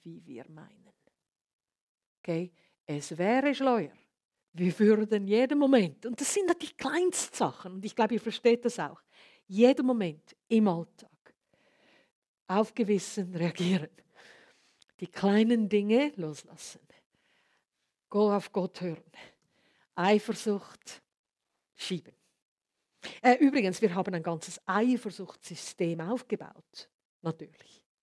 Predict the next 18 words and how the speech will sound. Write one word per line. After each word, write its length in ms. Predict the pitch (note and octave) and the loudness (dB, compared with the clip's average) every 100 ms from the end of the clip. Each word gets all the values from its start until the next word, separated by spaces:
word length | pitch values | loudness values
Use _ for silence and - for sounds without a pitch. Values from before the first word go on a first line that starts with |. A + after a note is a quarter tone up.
| _ - | _ -6
Mit 320 | F#3 D#3+ - | -6 -6 -8
Klicks 400 | - G#3+ G#3+ - | -4 -4 -6 -18
und 140 | E3+ | -12
Likes. 460 | E3 F3+ G3 G3 - | -4 -4 -4 -10 -18
Und, 120 | F3 | 2
äh, 240 | D4+ D4+ D4 | 4 6 4
es 360 | C4 A#3+ A#3 | 2 0 -2
ist 120 | B3 | 2
ein, 240 | B3 A#3 A#3 | 2 2 -2
es 180 | G#3 A#3 | -8 -6
ist 120 | B3 | -2
ein 100 | A#3+ | 0
ganzes 400 | C4 E4 - - | 0 -2 -10 -14
Eifersuchtssystem. 1040 | G#3 A#3+ D4 D#4+ D4 C4 - G#3 - - F3+ _ _ - - - - - - _ _ _ _ _ _ _ _ _ | -4 -2 0 -2 -6 -6 -10 -20 -20 -20 _ _ _ -20 -20 -20 -20 -20 -20 _ _ _ _ _ _ _ _ _
Aufpassen 760 | - G#3 G#3+ - F#3 E3 - F3 | -2 0 0 -2 -4 -4 -6 -12
mit 200 | D#3+ - | -12 -14
so 100 | F#3+ - | -16 -4
Zeug, 420 | A3+ G3 - | 0 0 -2